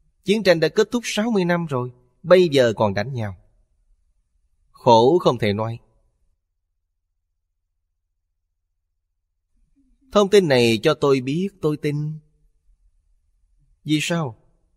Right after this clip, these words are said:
Người ta chết như thế nào? Chết trên chiến trường,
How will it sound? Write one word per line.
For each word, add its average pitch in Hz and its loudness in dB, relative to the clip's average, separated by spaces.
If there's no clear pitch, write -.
Người 143 -2
ta 165 0
chết 208 0
như 180 2
thế 208 -4
nào? 131 -4
Chết 160 0
trên 131 0
chiến 196 -6
trường, 123 2